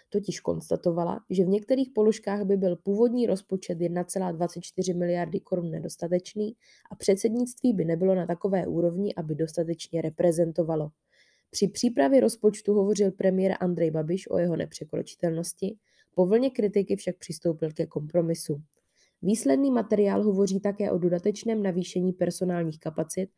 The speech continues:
o zhruba třicet míst ve státní službě a na stálem zastoupení v Bruselu. Přípravu vlády na předsednictví kritizoval také například senátní Evropský výbor,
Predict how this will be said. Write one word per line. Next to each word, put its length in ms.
o 100
zhruba 320
třicet 420
míst 400
ve 120
státní 400
službě 500
a 80
na 80
stálem 380
zastoupení 600
v 40
Bruselu. 560
Přípravu 480
vlády 280
na 140
předsednictví 720
kritizoval 560
také 280
například 560
senátní 540
Evropský 500
výbor, 400